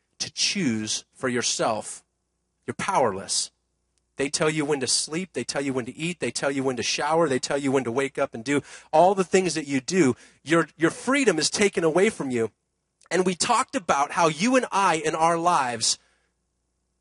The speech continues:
were powerless because of sin. We talked about how sin is over here,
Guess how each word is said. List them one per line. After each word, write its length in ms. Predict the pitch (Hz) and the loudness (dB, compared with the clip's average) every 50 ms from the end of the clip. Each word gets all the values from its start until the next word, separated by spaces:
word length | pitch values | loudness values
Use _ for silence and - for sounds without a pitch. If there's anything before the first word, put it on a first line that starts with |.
| _ _ - | _ _ -6
were 220 | 131 143 156 147 | -2 0 0 0
powerless 1120 | - - - - - 208 214 220 196 170 147 127 120 113 107 104 101 - - - - - _ _ _ _ _ _ _ _ _ _ _ _ _ _ _ _ _ _ _ _ _ _ | -2 -4 -8 -4 0 2 4 4 6 4 4 4 2 2 0 0 0 -2 -2 -2 -4 -6 _ _ _ _ _ _ _ _ _ _ _ _ _ _ _ _ _ _ _ _ _ _
because 360 | - 139 - - 160 143 127 | -10 -8 -4 -2 -2 -2 -2
of 100 | 139 117 | -2 -2
sin. 460 | - - - - 143 120 101 92 87 - _ _ _ _ _ _ _ _ _ _ _ _ _ _ _ _ _ _ _ _ _ _ _ _ _ _ _ | -2 -2 -2 -2 -2 -4 -6 -8 -12 -18 _ _ _ _ _ _ _ _ _ _ _ _ _ _ _ _ _ _ _ _ _ _ _ _ _ _ _
We 100 | - 165 | -2 0
talked 280 | - - 240 233 240 - | 2 4 4 4 2 2
about 220 | 202 214 190 175 | 2 2 2 2
how 220 | 175 - 208 196 175 | 2 2 2 2 4
sin 400 | - - - - 247 254 247 214 | 4 2 2 2 2 4 4 4
is 120 | 180 165 | 6 6
over 280 | 220 240 254 190 214 202 | 6 6 4 2 -2 -6
here, 360 | - - 240 240 208 175 | -4 -2 2 4 4 4